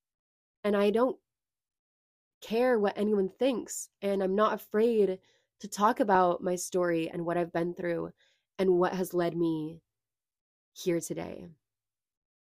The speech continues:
I'm here for a reason. I'm here to share my story. I'm here to talk about my experiences. And it is all for a reason. Right now, being in this space where I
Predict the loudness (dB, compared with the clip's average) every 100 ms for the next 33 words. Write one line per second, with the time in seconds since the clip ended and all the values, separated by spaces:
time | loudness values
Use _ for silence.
0 | _ -6 -2 2 2 2 2 2 2 2
1 | 2 2 0 0 -2 -2 0 -2 -4 -6
2 | -6 -6 -10 _ _ -12 -2 0 0 0
3 | -2 -2 -4 -2 -4 -6 -8 -6 -2 -2
4 | -4 -8 -10 -12 -12 -16 -20 _ _ _
5 | _ 2 4 4 2 2 2 0 0 2
6 | 2 2 -2 -4 -8 -14 _ _ _ _
7 | _ _ _ _ 2 2 2 2 2 2
8 | 0 -6 -4 2 6 6 4 2 2 2
9 | 2 0 -2 -6 4 4 4 -2 -8 -2
10 | 0 0 -2 -4 -2 -4